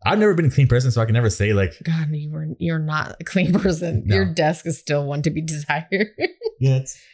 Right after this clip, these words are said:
Speaker 1: it's, it's messy.
Speaker 2: It is messy. Anyway, so there's
Speaker 1: <laughs>
Speaker 2: perfectionism in me, as you can just tell. Like, I'm just,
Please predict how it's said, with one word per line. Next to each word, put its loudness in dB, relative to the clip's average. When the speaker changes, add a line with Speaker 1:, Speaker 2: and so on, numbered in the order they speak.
Speaker 1:
it's, -2
it's 2
messy. 0
Speaker 2:
It -2
is -4
messy. -10
Anyway, 2
so 0
there's 2
Speaker 1:
<laughs> -6
Speaker 2:
perfectionism 0
in 4
me, 2
as 2
you 2
can 4
just -2
tell. 2
Like, 0
I'm 4
just, -2